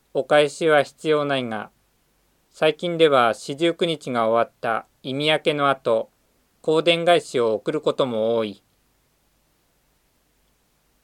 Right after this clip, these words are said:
宗円老子。漱石が千九百九十三年に、菅虎雄の紹介を受けて、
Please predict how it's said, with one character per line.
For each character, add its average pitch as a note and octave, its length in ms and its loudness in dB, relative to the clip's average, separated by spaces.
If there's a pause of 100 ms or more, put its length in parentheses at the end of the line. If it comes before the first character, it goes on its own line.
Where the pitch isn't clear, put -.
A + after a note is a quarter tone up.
(1500)
宗 E3+ 500 6
円 E3+ 200 0
老 D#3 220 4
子。 - 400 -18 (1700)
漱 F3+ 440 4
石 C#3 200 -6
が A2 320 -4
千 D#3+ 300 -4
九 C#3 120 -4
百 A2+ 300 0
九 C#3+ 240 -2
十 A2+ 180 -6
三 A#2 300 -6
年 A2 220 -6
に、 A2 220 -10 (880)
菅 C#3+ 480 2
虎 C3+ 220 4
雄 D3+ 80 2
の D3+ 140 -2
紹 C#3 260 -2
介 C#3 220 4
を C3+ 100 2
受 B2+ 180 -4
け - 40 -20
て、 G#2 300 -6